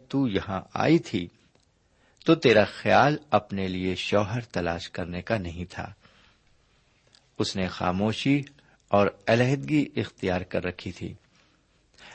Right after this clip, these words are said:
اور اب وہ اس سے نزدیک کا قرابتی ہونے کا حق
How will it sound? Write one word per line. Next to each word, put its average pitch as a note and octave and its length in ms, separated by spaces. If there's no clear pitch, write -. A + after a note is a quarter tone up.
اور D3+ 140
اب C#3+ 260
وہ E3 120
اس C#3 160
سے B2 200
نزدیک F#2+ 720
کا B2 160
قرابتی F2+ 640
ہونے F2+ 300
کا A2 360
حق - 160